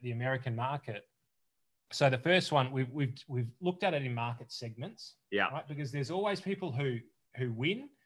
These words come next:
Speaker 1: and there's always people who lose, right? And, and in, within markets, there's markets that wins and, uh, markets that lose. And within markets, there are winners and losers within markets, right? But, uh, if we have a look at here, materials, not a huge difference, down a fair,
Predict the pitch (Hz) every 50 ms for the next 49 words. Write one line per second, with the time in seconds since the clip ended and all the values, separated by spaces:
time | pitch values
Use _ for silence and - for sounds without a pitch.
0 | _ _ _ _ _ - 135 127 127 120 113 143 143 143 139 135 127 127 - 131
1 | 117 120 117 113 110 113 127 131 117 101 90 - - - 107 110 143 180 185 -
2 | - 127 123 123 120 120 - 131 127 127 127 139 143 147 135 123 131 127 139 131
3 | 123 123 139 160 180 175 180 180 - - 135 120 110 143 147 160 156 147 - -
4 | - 120 123 127 131 127 117 120 123 123 120 - 127 120 117 110 117 117 117 120
5 | 117 117 117 - - 120 117 - 147 160 139 113 101 - _ _ _ _ _ _
6 | _ - 143 147 147 147 165 185 160 139 143 160 208 190 - - 120 120 - -
7 | 135 127 123 127 123 123 131 127 123 120 120 120 117 117 117 117 107 110 104 110
8 | 110 110 113 113 104 107 110 127 139 131 123 - - - - - - _ - -
9 | - - - _ - _ _ _ _ _ _ - 123 139 143 - - 135 123 127
10 | - 147 139 135 135 135 - - 139 - 160 156 208 196 156 135 131 120 120 117
11 | 113 143 151 135 120 113 120 123 120 - - 185 196 202 208 208 202 190 - -
12 | - _ _ _ _ _ _ - 196 214 208 175 135 - 170 147 127 117 - -
13 | 139 139 - 160 151 143 - - 151 147 160 165 143 131 135 135 127 117 117